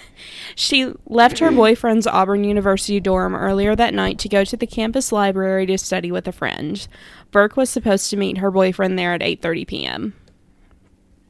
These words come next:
Speaker 2: While walking to her vehicle, Lockhart accosted her, pointed a gun at her, and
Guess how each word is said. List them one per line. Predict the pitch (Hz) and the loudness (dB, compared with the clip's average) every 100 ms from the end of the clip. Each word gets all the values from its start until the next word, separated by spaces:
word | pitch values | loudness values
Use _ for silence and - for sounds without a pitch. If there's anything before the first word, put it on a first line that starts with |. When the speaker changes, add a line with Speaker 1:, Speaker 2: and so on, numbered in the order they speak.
| _ - - - - - | _ -20 -20 -20 -20 0
Speaker 2:
While | 220 220 | 8 8
walking | 214 208 233 277 | 10 6 4 2
to | 269 277 | 4 4
her | 269 | 4
vehicle, | 220 202 190 190 185 185 | 4 2 2 2 2 2
Lockhart | 190 196 220 220 | 0 0 0 0
accosted | - - 214 - 196 | -2 0 0 0 -4
her, | 196 180 180 | -2 0 -2
pointed | - 220 240 233 | 0 0 2 0
a | 208 | 2
gun | 208 196 | 2 2
at | 190 | 2
her, | 185 185 | 0 0
and | 185 | -2